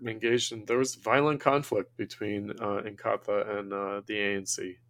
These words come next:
Um, and our, my fellow, you know, travelers on that, on that visit to South Africa really had no idea about any of that. They didn't understand any of it. Um, and so, you know, it,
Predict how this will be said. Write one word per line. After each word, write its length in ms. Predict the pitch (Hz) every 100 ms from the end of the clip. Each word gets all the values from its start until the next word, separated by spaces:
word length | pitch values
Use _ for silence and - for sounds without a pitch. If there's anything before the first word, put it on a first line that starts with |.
| _ _ - - - - _
Um, 300 | 131 127 127
and 180 | - 143
our, 320 | 147 151 147 143
my 200 | 139 143
fellow, 720 | 139 156 151 147 139 131 120 -
you 100 | 131
know, 140 | 117
travelers 840 | 113 - 165 156 135 120 113 117 - - - _ -
on 260 | 127 131
that, 320 | 123 120 120 - _ _
on 220 | 120 123 117
that 300 | 117 113 - _
visit 440 | 131 143 175 135 101
to 80 |
South 320 | 113 127 117 123
Africa 600 | 120 - 113 110 110 107 - 127 - 127
really 280 | 151 196 160
had 180 | 143 120
no 160 | 123
idea 400 | 117 107 101 95
about 240 | 95 98 98
any 220 | 98 98
of 100 | 90
that. 180 | 92 - -
They 100 | 120
didn't 220 | 113 107
understand 500 | 107 95 95 - 95
any 200 | 90 90
of 120 | 92
it. 600 | - - _ _ _ - - - - - - _ _
Um, 380 | - 113 113 113 - _ _ -
and 180 | 143 131
so, 600 | - 147 139 131 127 127 _ _ _ _ _ -
you 120 | 147
know, 220 | 135 123
it, 180 | 147 143